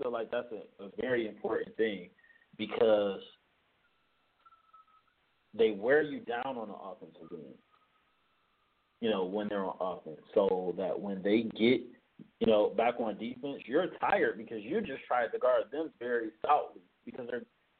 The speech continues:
you know, they're gonna pass it in and out, try to bang down low and, and get into the creases and crevices. And so once, once they're playing defense against you, you're already worn out, which I think is a big part of that zone,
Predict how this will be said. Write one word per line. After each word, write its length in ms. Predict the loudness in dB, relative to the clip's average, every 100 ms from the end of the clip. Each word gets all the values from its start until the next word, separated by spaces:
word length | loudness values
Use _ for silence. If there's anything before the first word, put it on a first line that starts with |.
| -6
you 80 |
know, 220 | -2 -2 -4
they're 120 | -8
gonna 240 | -4 -4 -4
pass 300 | -4 -4 -2
it 220 | -6 -6
in 140 | -6 -6
and 180 | -4 2
out, 320 | 4 4 0 _ 0
try 140 | 2
to 80 | 4
bang 340 | 4 2 2
down 300 | 2 2 0
low 260 | -6 -6 -6
and, 100 | -8 -14
and 140 | -10 -4
get 140 | -2
into 240 | -2 -2
the 140 | -4 -4
creases 420 | -6 -2 -2 -2 -8
and 100 | 0
crevices. 520 | 4 4 4 -2 -6 -6 _ _ -20 -14 -16 _ _ _ _ _ 0
And 100 | 0 4
so 80 | 2
once, 260 | 2 -4 -6 -18
once 220 | -10 -10 -4
they're 120 | -4
playing 340 | -4 -6 -8 -8
defense 380 | -10 -8 -10 -12
against 320 | -14 -14 -12
you, 80 | -2
you're 320 | 2 4 2
already 360 | 0 0 -4 -6
worn 320 | -6 -4 -4
out, 240 | -2 -4 -6 _ _ _ _
which 160 | 2 4
I 160 | 4
think 220 | 4 -2 -10
is 80 | -8
a 40 | -8
big 240 | -8 -10
part 240 | -2 -2 -2
of 80 | -4
that 240 | -6 -6
zone, 300 | -8 -6 -8